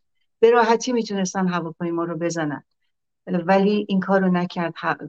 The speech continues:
فرودگاه‌ها رو هم باز گذاشت. برای اینکه دقیقاً اگر خمینی کشته می‌شد، خمینی به واقع می‌شد یک قهرمان اسلامی و یک قهرمان شیعه می‌شد. درسته که هزینهٔ والایی رو دادیم ما،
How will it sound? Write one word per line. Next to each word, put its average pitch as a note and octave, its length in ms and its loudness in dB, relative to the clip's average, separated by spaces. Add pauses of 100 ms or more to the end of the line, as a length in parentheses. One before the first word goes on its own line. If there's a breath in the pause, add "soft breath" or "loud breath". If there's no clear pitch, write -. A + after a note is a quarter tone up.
فرودگاه‌ها E3 500 -6
رو E3+ 80 -4
هم E3 140 -2
باز D#3+ 280 -4
گذاشت. D3 540 -6 (460 soft breath)
برای F#3+ 180 2
اینکه G#3+ 200 -2
دقیقاً G3+ 920 0
اگر G3 520 2
خمینی F#3 680 2
کشته F3 360 -6
می‌شد، D3+ 580 -4
خمینی F#3 520 2 (140)
به F#3 120 2
واقع F#3 480 2
می‌شد F#3 340 -2
یک F3+ 260 -6
قهرمان F3 1120 0 (360)
اسلامی G3 1040 2 (340 soft breath)
و E3+ 100 0
یک F3 300 -2
قهرمان F3 880 -2
شیعه E3 420 -6
می‌شد. D#3 360 -10 (560 soft breath)
درسته F3+ 380 -2
که F#3 120 -6
هزینهٔ D#3+ 520 -4
والایی D#3 480 0
رو D#3 140 -2
دادیم D3+ 400 -6
ما، D3+ 200 -8